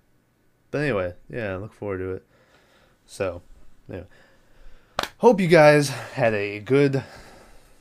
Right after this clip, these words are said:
couple days with Thanksgiving, and today was Black Friday. If any of you guys did some shopping, uh, I might do some shopping too.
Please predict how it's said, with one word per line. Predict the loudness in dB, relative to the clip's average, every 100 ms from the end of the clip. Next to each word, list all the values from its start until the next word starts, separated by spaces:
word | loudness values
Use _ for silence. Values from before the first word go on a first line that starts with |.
| _ _ _ _ _ _ _ _ -6
couple | -2 -2
days | 0 2 0 -2
with | -2
Thanksgiving, | -2 -2 -2 -2 0 -4
and | -6 -6
today | -2 0
was | -2
Black | 0 0 0
Friday. | 0 2 2 0
If | -4
any | -6 -6
of | -6
you | -2
guys | -2 -2
did | -6 -6
some | -8
shopping, | -8 -4 -4 -4 -8 -10 -20 _ _ _ _ -8
uh, | -6 -4 -6 -8 _ _ _ _ _ _ _ _ _ _ _ _ _ _ _
I | -6
might | -4 -4 -8
do | -14
some | -16 -10
shopping | -8 -8 -12 -10
too. | -8 -8